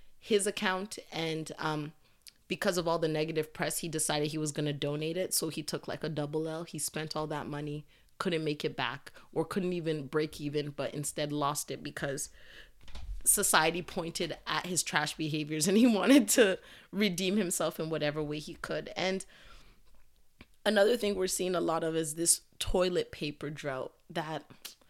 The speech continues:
I really don't understand, but I don't even have to get into. As an African child, and I'm sure a lot of immigrant people can relate to this, toilet paper is the least of your concerns.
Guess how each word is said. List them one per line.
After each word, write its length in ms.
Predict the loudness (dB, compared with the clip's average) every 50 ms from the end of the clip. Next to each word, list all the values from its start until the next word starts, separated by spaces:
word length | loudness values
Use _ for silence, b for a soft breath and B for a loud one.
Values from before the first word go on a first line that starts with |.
| B B B B B B B B B 0
I 60 | 0
really 260 | 2 0 0 -2 -2
don't 200 | 0 0 -2 -2
understand, 520 | -2 -4 -4 -6 -6 -6 -6 -6 -6 -4
but 100 | -2 -2
I 60 | -2 0
don't 160 | 0 0 0
even 160 | 0 0 0
have 160 | -2 -2 -4
to 80 | -4 -4
get 160 | -4 -2 -2
into. 340 | -2 -4 -6 -6 -6 -6 -2 0
As 220 | 0 0 0 0
an 100 | -2 -2 0 2
African 720 | 2 0 0 -4 -8 -12 -10 -8 -6 -4 -4 -4 -6 -10 -14 -18 -20 _ _ _ -20 b b b b _ _ _ _ _ _ _ _ _ _ _ _ _ _ _ _ _ -6
child, 720 | -2 2 2 4 4 2 0 -2 -6 -6 -8 -10 -12 -18 -20 -20 b b b b b b b b
and 260 | 0 0 0 0 -2 -6 -4
I'm 180 | -4 -4 -2
sure 220 | -2 -2 0 0 0
a 40 |
lot 200 | 0 0 0 0
of 100 | -2 -2 -4 -4
immigrant 540 | -4 -2 -2 -2 -4 -4 -4 -6 -6 -8 -12 -16 -20 -20 _ _ -20 -14
people 440 | -10 -8 -6 -8 -6 -2 -2 -2 -2
can 280 | -2 -2 -4 -4 -4 -2
relate 320 | -4 -2 -2 -4 -4 -4 -6
to 120 | -6 -4
this, 260 | -4 -4 -4 -4 -4
toilet 360 | -4 -4 -2 -2 -2 -2 -4
paper 280 | -4 -4 -6 -4 -4 -4
is 100 | -4 -4
the 100 | -4 -6
least 240 | -6 -6 -6 -8 -8
of 120 | -8 -8 -8
your 100 | -10 -10
concerns. 680 | -10 -12 -12 -10 -10 -10 -10 -10 -14 -16 -16 -16 -16